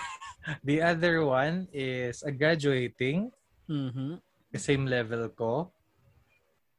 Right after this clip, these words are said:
Speaker 1: And the other one is also a student,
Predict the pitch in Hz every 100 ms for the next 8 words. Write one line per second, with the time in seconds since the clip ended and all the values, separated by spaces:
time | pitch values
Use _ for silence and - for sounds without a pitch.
0 | _ - 175 165 233 269 185 123 107 101
1 | 101 117 - _ - _ _ _ 160 156
2 | 185 185 - 165 139 127 139 - - 165
3 | 139 107 104